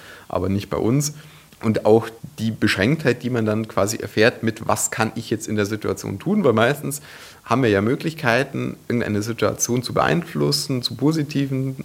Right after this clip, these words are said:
abzuwenden, irgendetwas zu verhindern. Und das ist in dem Fall erstmal gar nicht gegeben, sondern man steht vor einer Situation,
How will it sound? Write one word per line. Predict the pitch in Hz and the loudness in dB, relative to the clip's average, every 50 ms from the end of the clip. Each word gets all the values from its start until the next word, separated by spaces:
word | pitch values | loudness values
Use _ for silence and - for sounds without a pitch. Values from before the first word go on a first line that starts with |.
| - - - | -12 -8 -8
abzuwenden, | - - - - - - - 143 135 123 113 117 135 147 151 143 143 135 139 139 139 139 143 - - | -8 -8 -10 -10 -10 0 4 4 6 8 6 6 6 2 2 0 0 -2 0 -2 -2 -4 -6 -6 -4
irgendetwas | - - 127 117 - - - - - | -2 -2 0 0 -2 -4 -6 -8 -6
zu | - 117 107 | -8 -10 -4
verhindern. | - 110 110 131 175 147 127 135 165 - - - - - - - _ | -2 0 0 2 2 4 2 2 0 -4 -8 -14 -16 -18 -20 -12 _
Und | - 107 110 | -6 2 4
das | 110 - - 139 | 4 4 4 2
ist | 131 - | -2 -2
in | 107 107 | -2 -2
dem | 110 113 143 143 | 0 -2 -2 -4
Fall | 147 - 123 123 117 - | 0 0 0 0 2 2
erstmal | 107 95 - - - 110 110 | 0 0 0 -2 -4 -4 -2
gar | 101 95 92 | -2 -2 -2
nicht | 98 107 - | -2 -4 -2
gegeben, | - 110 101 98 95 | -2 2 4 4 4
sondern | 92 92 92 | 4 0 0
man | 95 90 90 | 0 -2 -2
steht | - 123 117 - | -2 -4 -4 -2
vor | - 117 | -2 -2
einer | 113 110 | -2 0
Situation, | 107 113 113 - 110 - 107 - - 113 123 139 156 170 | 0 -2 -2 0 0 -2 0 0 0 2 2 2 2 0